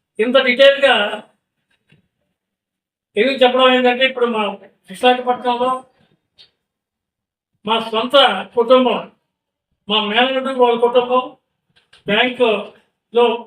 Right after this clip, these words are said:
ఈ ముగ్గురు కుటుంబాలు వెళ్ళాయి. ఆ కుటుంబంలో వాళ్ళు కూర్చోమంటే కూర్చున్నాడు, చంపేశారు.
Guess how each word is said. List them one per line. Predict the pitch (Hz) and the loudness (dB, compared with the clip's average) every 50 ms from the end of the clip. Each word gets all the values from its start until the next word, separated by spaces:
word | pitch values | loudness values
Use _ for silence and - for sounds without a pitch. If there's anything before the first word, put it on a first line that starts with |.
| _ - | _ -6
ఈ | 214 220 220 214 | -4 -4 -2 -4
ముగ్గురు | 208 208 - 254 247 | -6 -6 -6 -8 -8
కుటుంబాలు | 240 - - - 262 247 233 240 233 233 214 202 208 - _ _ _ _ _ _ - | -8 -12 -16 -20 -14 -8 -6 -4 -2 -2 -2 -4 -6 -10 _ _ _ _ _ _ -10
వెళ్ళాయి. | 196 214 233 247 247 247 254 254 - _ _ _ _ _ _ _ _ _ _ _ _ _ _ _ - | -8 -4 -2 0 0 0 -2 -4 -16 _ _ _ _ _ _ _ _ _ _ _ _ _ _ _ -4
ఆ | 214 240 247 | -2 -2 -2
కుటుంబంలో | 240 233 - 269 269 285 285 285 277 277 269 247 220 202 208 220 233 - - _ _ _ _ _ _ _ _ _ - - - _ _ _ _ _ _ _ _ _ _ _ _ _ _ _ _ _ _ _ _ _ _ _ _ _ _ _ _ _ _ _ _ _ _ _ _ _ - 196 | -2 -2 -4 -4 -4 -2 -2 -2 0 0 0 -2 -2 -2 -4 -6 -8 -12 -18 _ _ _ _ _ _ _ _ _ -20 -20 -20 _ _ _ _ _ _ _ _ _ _ _ _ _ _ _ _ _ _ _ _ _ _ _ _ _ _ _ _ _ _ _ _ _ _ _ _ _ -4 0
వాళ్ళు | 220 254 277 254 | 0 2 0 0
కూర్చోమంటే | - - 254 247 240 277 277 262 277 262 262 285 | -4 -6 -8 -4 2 2 2 2 2 -2 -2 -4
కూర్చున్నాడు, | - - 254 254 247 - 277 254 269 262 262 254 262 - 277 - - _ _ _ _ _ _ _ _ _ _ _ _ _ _ _ _ _ _ _ _ _ _ _ _ _ _ - | -4 -2 -4 -4 -4 -4 -4 -4 -2 -2 -2 -2 -2 -6 -8 -10 -14 _ _ _ _ _ _ _ _ _ _ _ _ _ _ _ _ _ _ _ _ _ _ _ _ _ _ 0
చంపేశారు. | 254 254 247 247 254 233 - 226 208 - - - | 2 2 2 2 0 -2 -2 -2 -2 -2 -8 -14